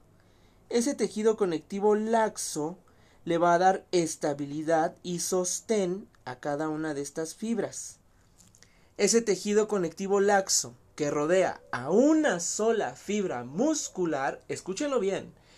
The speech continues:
el tejido conectivo que rodea a una sola fibra muscular estriada se conoce como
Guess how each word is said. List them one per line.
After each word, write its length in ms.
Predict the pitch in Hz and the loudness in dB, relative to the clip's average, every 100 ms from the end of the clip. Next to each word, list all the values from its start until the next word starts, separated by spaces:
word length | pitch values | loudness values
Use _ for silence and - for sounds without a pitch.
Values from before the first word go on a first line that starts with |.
| - - - | -20 -20 -4
el 200 | 165 170 | 0 2
tejido 540 | 165 165 160 220 240 262 | 2 -2 -2 0 0 2
conectivo 680 | 240 196 - 220 214 147 | 0 -2 -6 -8 -6 -6
que 140 | - 139 | -6 -6
rodea 460 | 143 147 202 170 | -6 -4 -2 -4
a 260 | - 123 139 | -4 -6 0
una 400 | 202 277 254 165 | 2 2 0 -2
sola 420 | - 220 208 160 | -2 0 2 0
fibra 400 | - 196 180 135 | -4 -8 -6 -6
muscular 1200 | 135 170 277 311 - - 202 175 156 139 143 208 - _ | -4 0 0 0 -4 -8 -4 -2 -2 -2 -4 -6 -16 _
estriada 880 | 139 - - 160 196 185 131 131 165 - _ - - | -10 -8 -4 0 4 2 2 -2 -6 -10 _ -20 -8
se 200 | - 180 | -2 0
conoce 560 | 175 165 175 170 226 - | 0 0 0 2 0 0
como 360 | 208 180 220 | -2 -2 -4